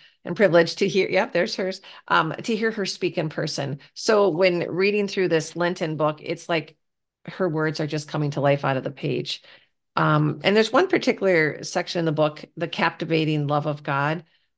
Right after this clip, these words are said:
when she talks about, and she says this, "This truth roots us and grounds us in eternal love. This truth changes everything. It means that we are eternally marked as belonging to God, as his beloved sons and daughters, and that he delights in us.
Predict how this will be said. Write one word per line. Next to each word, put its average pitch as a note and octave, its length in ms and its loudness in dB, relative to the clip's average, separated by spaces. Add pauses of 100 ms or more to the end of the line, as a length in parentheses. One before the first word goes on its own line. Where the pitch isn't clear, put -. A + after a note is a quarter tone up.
(140)
when A#3 140 -4
she - 200 -2
talks - 440 -8
about, E3 520 -2
and F#3 120 -8
she G#3+ 100 -4
says G3 280 -2
this, C#3 260 -4
"This - 220 -2
truth E4+ 340 4
roots G#3 240 2
us G3 160 4
and E3+ 140 -2
grounds D#3 260 2
us E3 140 -4
in E3 80 -2
eternal D#3 420 -2
love. C3+ 260 0
This F3+ 200 0
truth C#4 300 -2
changes G3 420 -2
everything. D3+ 500 -2 (340)
It A3 160 2
means C4+ 280 4
that A3+ 160 4
we F#3+ 160 4
are E3+ 240 2 (520)
eternally B3+ 480 -2
marked F3 520 0
as E3 140 -4
belonging E3+ 440 2
to F3 140 -6
God, C#3+ 480 -2
as E3 160 -4
his F#3 100 -4
beloved F3+ 460 2
sons E3+ 280 -4
and D#3+ 140 -4
daughters, D3+ 400 -2 (240)
and F#3 140 0
that F#3+ 100 4
he A#3+ 220 -4
delights F3+ 500 -4
in D#3 100 -2
us. C3+ 260 -6